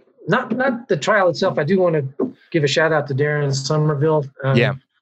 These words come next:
Speaker 1: who tried it with us, uh, and Zach Greenemeyer in my office, who tried it with us and did a lot of the discovery work. Uh, they were,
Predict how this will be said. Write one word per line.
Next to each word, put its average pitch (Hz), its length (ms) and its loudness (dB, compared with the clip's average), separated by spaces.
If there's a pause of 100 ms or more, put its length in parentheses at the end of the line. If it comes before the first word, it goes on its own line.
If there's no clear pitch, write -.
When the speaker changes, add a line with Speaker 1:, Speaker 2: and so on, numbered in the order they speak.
(140)
Speaker 1:
who 147 120 2
tried 143 340 0
it 139 180 -6
with 151 220 0
us, 139 400 -2
uh, 139 60 -2
and 135 260 -2
Zach 143 220 0
Greenemeyer 135 480 0
in 143 80 -4
my 127 140 -2
office, 131 260 -4
who 139 80 -6
tried 131 200 -2
it 127 60 -6
with 127 140 -8
us 123 200 -12 (380)
and 123 140 0
did 131 140 2
a 127 40 -4
lot 127 220 0
of 127 180 -2
the 117 60 -10
discovery 123 440 -4
work. 117 280 -8 (180)
Uh, 123 140 -6 (560)
they 135 100 4
were, 131 220 0